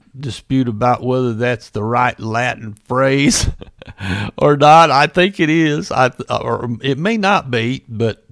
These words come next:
uh, some scholars are saying maybe that's, maybe that's, uh, "Know thyself" is, uh,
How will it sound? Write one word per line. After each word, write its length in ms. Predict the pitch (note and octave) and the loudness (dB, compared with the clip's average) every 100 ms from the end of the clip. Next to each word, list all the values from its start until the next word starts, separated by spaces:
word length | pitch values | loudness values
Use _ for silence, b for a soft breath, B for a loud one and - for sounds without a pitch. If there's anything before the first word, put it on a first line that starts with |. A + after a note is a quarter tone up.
| - | -20
uh, 160 | - - | -16 -12
some 220 | - B2+ | -8 -6
scholars 560 | - - C#3+ D3 C#3 B2 | -6 0 2 4 2 0
are 120 | B2+ | -4
saying 400 | B2 C#3 B2+ A#2 | -2 0 0 0
maybe 280 | A#2 B2+ B2 | -2 -2 0
that's, 420 | A#2+ B2+ - - b b b b b | 0 0 -2 -16 b b b b b
maybe 400 | G2 A2+ C#3+ D3 | -6 0 2 2
that's, 520 | C#3 C#3 C3 - - B2+ | 4 4 4 -2 -6 -2
uh, 440 | A2+ G#2+ G2 F2+ | 0 0 -4 -6
"Know 260 | G#2 C3 C3+ | -2 0 0
thyself" 800 | G#2+ F#2+ F2+ - G#2+ A2 G#2 G#2 | 0 -2 -6 -6 -2 -2 -4 -6
is, 320 | G2 G2 | -6 -8
uh, 100 | - | -10